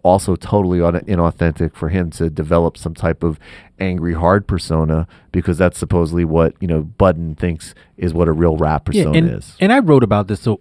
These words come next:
Speaker 2: a while ago, that, like, being happy or, or being positive in and of itself has become an industry which one can critique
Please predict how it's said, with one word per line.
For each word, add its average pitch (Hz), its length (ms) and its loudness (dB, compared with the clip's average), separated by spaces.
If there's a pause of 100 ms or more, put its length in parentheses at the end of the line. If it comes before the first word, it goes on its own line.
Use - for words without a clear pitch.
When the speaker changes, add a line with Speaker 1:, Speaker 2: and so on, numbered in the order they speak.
Speaker 2:
a 110 100 2
while 98 320 0
ago, 95 500 0 (180)
that, 120 240 2 (420)
like, 123 300 2
being 190 420 2 (220)
happy 131 800 -2
or, 110 360 2 (120)
or 107 260 2
being 107 480 -2
positive 120 720 0
in 196 100 4
and 190 80 6
of 143 100 4
itself 120 400 2
has 107 160 -4
become 110 380 -2
an 101 100 -2
industry 98 640 -4 (380)
which 120 260 0
one 110 420 2
can 110 220 -4
critique - 680 -4